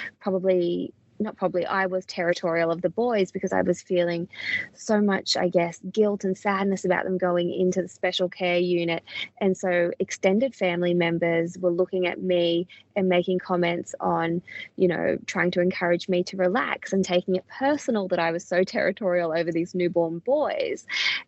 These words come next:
And I don't think my experience is rare. I think a lot of new mums find themselves in these situations, particularly with extended family or friends,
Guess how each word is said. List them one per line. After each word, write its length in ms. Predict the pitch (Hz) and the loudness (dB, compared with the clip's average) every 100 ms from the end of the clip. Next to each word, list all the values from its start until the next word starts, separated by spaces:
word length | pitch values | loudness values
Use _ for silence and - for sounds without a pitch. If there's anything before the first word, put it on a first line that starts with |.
| - | -4
And 640 | 214 196 202 196 196 196 - _ - - - _ | 0 0 -2 -2 0 0 -2 _ -20 -20 -20 _
I 140 | 226 226 | -4 -2
don't 360 | 240 254 - - | 0 0 -2 2
think 420 | 220 226 - - - | 4 2 -4 -14 -6
my 200 | 190 185 | -2 0
experience 920 | 185 - - 175 170 175 - - - - - | -2 -4 0 2 4 0 -2 -10 -20 -10 2
is 180 | 214 190 | 4 4
rare. 500 | 185 214 - - - | 0 0 0 0 -2
I 60 | 208 | 0
think 200 | 208 214 | 0 0
a 60 | 233 | 0
lot 240 | 196 196 | 2 2
of 120 | 208 | 2
new 340 | 196 190 190 190 | 0 2 2 2
mums 460 | 180 175 180 185 - - - - - | 0 2 0 0 -4 -8 -8 -8 -4
find 360 | 196 202 254 | -2 0 -2
themselves 480 | 240 202 202 185 185 | 0 0 2 2 2
in 60 | 190 | 2
these 200 | 185 - | 2 0
situations, 800 | 190 - 190 180 180 185 185 - | -4 -2 0 0 0 -2 -2 -2
particularly 600 | 196 - 220 247 214 190 | -2 -2 -2 0 2 2
with 160 | 190 | 2
extended 560 | 185 - 190 185 185 180 | 0 0 0 2 2 0
family 400 | 185 180 180 175 | 0 0 2 2
or 120 | 175 | 0
friends, 580 | - 190 180 180 185 | -2 -2 0 0 -2